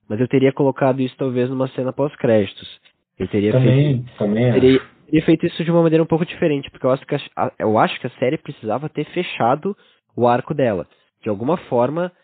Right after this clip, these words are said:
Speaker 1: ter fechado ali aquela narrativa, ah, talvez eles falhando, talvez alguma coisa acontecendo, não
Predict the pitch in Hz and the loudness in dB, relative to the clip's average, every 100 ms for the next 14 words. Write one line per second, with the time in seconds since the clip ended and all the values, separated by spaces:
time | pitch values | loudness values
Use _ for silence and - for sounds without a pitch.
0 | _ _ _ _ - 127 127 139 - - | _ _ _ _ -4 -2 0 0 -4 -16
1 | _ - 143 120 - 123 170 156 120 117 | _ -10 -8 -8 -4 -4 -2 -4 -4 -2
2 | 127 - 113 113 104 104 - - 92 131 | -4 -4 -6 -6 -6 -8 -12 -16 -8 -8
3 | 190 _ _ _ _ _ 98 98 95 - | -8 _ _ _ _ _ -6 -4 -4 -4
4 | 107 110 117 117 117 - - 113 98 98 | -2 -2 0 -2 -2 -8 -2 0 0 2
5 | 123 156 147 120 104 98 92 - 98 104 | 2 2 0 -2 0 -2 -4 -4 -4 -4
6 | 110 113 - 113 - 113 110 107 95 - | -4 -4 -6 -10 -6 -6 -4 -8 -12 -6
7 | 107 139 104 120 | -4 -4 -6 -10